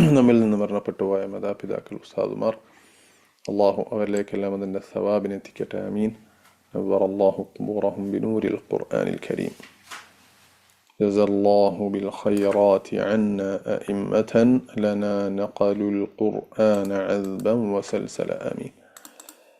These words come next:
ബഹുമാന്യരായ ഉസ്താദുമാർ, സ്നേഹനിധികളായ വിശുദ്ധ ഖുർആൻ പഠിതാക്കളെ, സ്നേഹിതന്മാരെ, ഇൻഷാ അല്ലാഹ്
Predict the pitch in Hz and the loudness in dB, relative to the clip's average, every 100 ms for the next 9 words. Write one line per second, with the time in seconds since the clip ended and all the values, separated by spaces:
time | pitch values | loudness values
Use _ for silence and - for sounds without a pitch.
0 | _ _ _ _ _ _ _ _ 135 131 | _ _ _ _ _ _ _ _ 6 8
1 | 123 113 113 - - 117 101 104 127 - | 10 8 8 4 2 4 4 6 4 2
2 | - - - 135 - 127 117 110 107 107 | -4 -2 0 0 2 4 4 2 0 0
3 | 101 101 104 - _ _ _ _ _ _ | 0 0 -2 -8 _ _ _ _ _ _
4 | _ _ _ _ _ - 127 123 113 107 | _ _ _ _ _ -10 -2 -2 0 -2
5 | 110 101 101 101 104 107 98 - - - | -2 -2 -4 -2 0 2 0 -2 -10 -12
6 | - 117 107 101 95 95 - - - _ | -6 0 2 2 -2 -4 -6 -14 -20 _
7 | _ _ _ _ _ _ _ _ _ _ | _ _ _ _ _ _ _ _ _ _
8 | 104 - 104 104 101 101 101 | -8 0 2 2 4 4 2